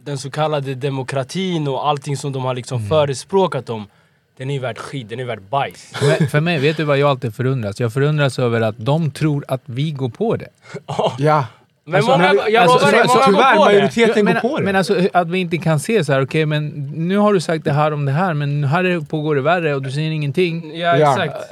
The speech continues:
Speaker 2: Och
Speaker 1: Ja.
Speaker 2: den grejen är, jag
Speaker 3: Ja.
Speaker 2: tror det. Och grejen är att det skapar ännu mer att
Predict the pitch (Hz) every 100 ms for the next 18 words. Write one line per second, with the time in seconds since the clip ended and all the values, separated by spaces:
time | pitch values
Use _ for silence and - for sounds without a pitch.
0 | - - 180 202 165 143 143 147 139 123
1 | 117 120 135 131 113 135 123 - 156 131
2 | 151 185 185 139 139 156 - 156 147 120
3 | - 143 139 180 170 139 117 107